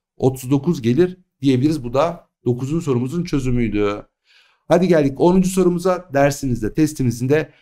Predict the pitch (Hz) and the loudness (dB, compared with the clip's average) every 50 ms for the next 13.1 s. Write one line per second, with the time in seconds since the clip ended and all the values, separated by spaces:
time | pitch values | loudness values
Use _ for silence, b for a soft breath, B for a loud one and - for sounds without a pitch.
0 | b b - - - 147 143 147 143 143 143 131 120 113 - 120 110 90 90 92 | b b -14 -2 2 2 4 4 2 2 0 0 0 0 -4 -4 -6 -6 -6 -10
1 | - _ _ _ _ _ _ _ _ _ _ _ _ _ _ _ _ _ _ _ | -16 _ _ _ _ _ _ _ _ _ _ _ _ _ _ _ _ _ _ _
2 | _ _ _ - 135 143 131 151 170 170 170 185 190 - - - 143 143 170 160 | _ _ _ -2 0 4 4 6 6 6 4 2 -2 -6 -10 -6 -2 -2 -2 -2
3 | 160 - - 147 107 110 - - - _ _ _ _ _ _ _ - 120 131 135 | 0 0 0 0 0 0 -2 -4 -8 _ _ _ _ _ _ _ 0 0 0 2
4 | 135 104 85 95 120 147 156 b b b b - 123 131 160 175 165 - - - | 2 0 0 0 -2 -2 -4 b b b b -10 -4 -2 0 0 0 -2 -6 -12
5 | - - 135 131 131 160 151 - 101 92 110 123 127 - 180 170 156 165 123 98 | -8 -4 -2 0 0 0 0 0 0 0 0 0 0 -2 -2 0 2 2 2 0
6 | 82 80 73 - - _ _ _ _ _ _ _ - 190 185 185 - 180 170 170 | 0 -4 -8 -14 -18 _ _ _ _ _ _ _ -2 0 0 2 2 2 2 4
7 | - 180 175 170 185 185 175 175 175 165 160 160 - 147 127 113 104 90 87 123 | 2 2 4 4 2 2 0 -2 -2 -2 -2 0 0 2 2 2 0 0 -2 -2
8 | 135 151 156 - 151 143 - 151 135 147 139 123 151 147 143 139 135 120 - - | -2 -2 0 0 0 0 0 0 0 0 0 0 -2 0 0 0 0 -2 -4 -8
9 | - 120 107 117 123 123 123 135 123 135 147 - - 127 127 - 113 104 107 113 | -10 -6 -4 -4 -2 0 -2 -2 -2 -2 -4 -4 -4 -4 -4 -2 -2 -2 0 -2
10 | 110 95 90 113 131 143 b b b b b _ _ - 147 156 147 127 123 156 | -2 0 0 -2 -2 -2 b b b b b _ _ 4 6 6 6 6 4 4
11 | 170 - 165 165 - 180 - 127 113 123 135 139 139 120 113 - - 185 185 185 | 2 -2 -4 -4 -4 -2 -2 -2 -2 -2 -2 -2 0 -2 -2 -2 -4 -6 -6 -6
12 | B B B B _ - 185 185 180 175 147 - - - - - - 202 196 196 | B B B B _ -4 -2 0 0 0 0 -2 -6 -14 -12 -6 -4 -4 -4 -6
13 | - | -10